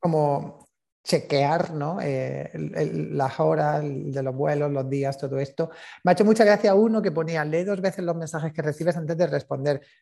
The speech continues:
Mejor todavía, asegúrate de que la persona a la que le vas a enviar el mensaje es la persona correcta".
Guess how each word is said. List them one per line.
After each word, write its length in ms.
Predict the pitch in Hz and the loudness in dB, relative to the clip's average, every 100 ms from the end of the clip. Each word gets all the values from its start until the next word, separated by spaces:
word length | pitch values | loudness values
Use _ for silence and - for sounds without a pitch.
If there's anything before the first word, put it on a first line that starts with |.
| _ | _
Mejor 380 | 147 147 135 156 | -4 -2 0 0
todavía, 480 | 175 165 165 175 180 | 2 2 2 2 0
asegúrate 520 | - 151 151 151 151 | -2 -6 -2 -2 0
de 80 | 156 | 0
que 80 | 151 | 0
la 100 | 147 | 0
persona 720 | 147 139 - 151 160 160 - _ - | 0 -4 -4 -4 -2 -4 -8 _ -8
a 80 | 160 | -4
la 80 | |
que 80 | 151 | -2
le 60 | 156 | -2
vas 120 | 156 | -2
a 40 | |
enviar 220 | 160 160 156 | 0 0 2
el 100 | 156 | 0
mensaje 420 | 156 147 160 175 | 0 -2 -4 -4
es 60 | |
la 100 | 170 | -4
persona 340 | 160 123 147 - | -4 -6 -10 -10
correcta". 800 | - 123 117 139 151 _ - - | -8 -8 -6 -10 -10 _ -14 -14